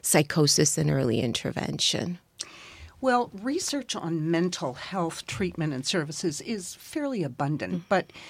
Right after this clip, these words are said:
Speaker 2: applying research to real-world solutions can take a long time. So is that why the Institute for Advancements in Mental Health was created last year? I guess it's called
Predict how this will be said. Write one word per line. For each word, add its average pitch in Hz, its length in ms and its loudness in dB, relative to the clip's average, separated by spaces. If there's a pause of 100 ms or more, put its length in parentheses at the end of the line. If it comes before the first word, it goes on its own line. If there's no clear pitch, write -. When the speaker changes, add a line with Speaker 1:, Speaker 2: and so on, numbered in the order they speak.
(180)
Speaker 2:
applying 269 840 0
research 214 580 -2
to 170 220 -4
real-world 165 760 0
solutions 147 720 -4
can 165 240 0
take 151 380 -4
a 156 100 -4
long 170 600 0
time. 160 340 -2
So 196 160 -2
is 180 100 2
that 277 220 2
why 269 200 0
the 226 120 -2
Institute 190 600 -2
for 165 260 0 (380)
Advancements 180 760 0
in 202 240 2
Mental 180 300 0
Health 170 340 -4
was 156 300 -4
created 165 560 -2
last 147 360 -4
year? 165 320 -2
I 165 120 -10
guess 151 200 -10
it's - 140 -12
called 147 300 -6